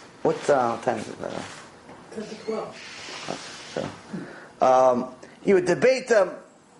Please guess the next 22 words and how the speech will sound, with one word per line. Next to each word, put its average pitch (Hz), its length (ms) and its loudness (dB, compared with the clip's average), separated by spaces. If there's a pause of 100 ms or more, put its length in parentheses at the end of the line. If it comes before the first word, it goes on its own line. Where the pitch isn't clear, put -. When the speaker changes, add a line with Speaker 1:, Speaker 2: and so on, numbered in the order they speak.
(160)
Speaker 1:
Gemara, 180 360 4
Masechet 175 360 2
Shabbat, 208 460 4
page 156 200 -2
one 156 140 0
fifty-two, 190 800 2
Sanhedrin, 175 560 2
page 143 260 0
ninety 147 380 2
B, 226 500 2 (840)
uh, - 160 0
talks 254 260 4
about 208 200 2
different 202 300 2
debates 190 420 2
that 160 120 2
he 147 80 0
had. 196 360 4 (1600)
One 208 260 4
time, 202 440 2
the, 160 260 2
uh, 143 460 6